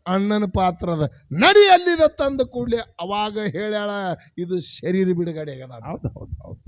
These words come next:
Speaker 1: ಅಂದ ತಿಳ್ಕೊಂಡಾಳ, "ಇದ್ರಾಗ ಏನೂ ಇಲ್ಲ" ಅಂತ ಹೇಳಿ. ಹಂಗ ಜಗತ್ತದೊಳಗ ಯಾರ ಶರೀರ ತೊಟ್ಟು ಬಂದಾರ ಅವ್ರೆಲ್ಲ ಪಾತ್ರೆ.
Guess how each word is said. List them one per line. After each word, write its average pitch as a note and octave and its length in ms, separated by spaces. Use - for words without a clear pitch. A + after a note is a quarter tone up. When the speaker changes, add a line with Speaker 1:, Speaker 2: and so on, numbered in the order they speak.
Speaker 1:
ಅಂದ A3 180
ತಿಳ್ಕೊಂಡಾಳ, G3+ 640
"ಇದ್ರಾಗ F3 300
ಏನೂ F#3 280
ಇಲ್ಲ" F#3 160
ಅಂತ E3+ 160
ಹೇಳಿ. D#3 200
ಹಂಗ G3+ 280
ಜಗತ್ತದೊಳಗ G3 960
ಯಾರ G#3+ 560
ಶರೀರ A3+ 560
ತೊಟ್ಟು F#3+ 440
ಬಂದಾರ G#3 340
ಅವ್ರೆಲ್ಲ F#3 500
ಪಾತ್ರೆ. F3+ 1120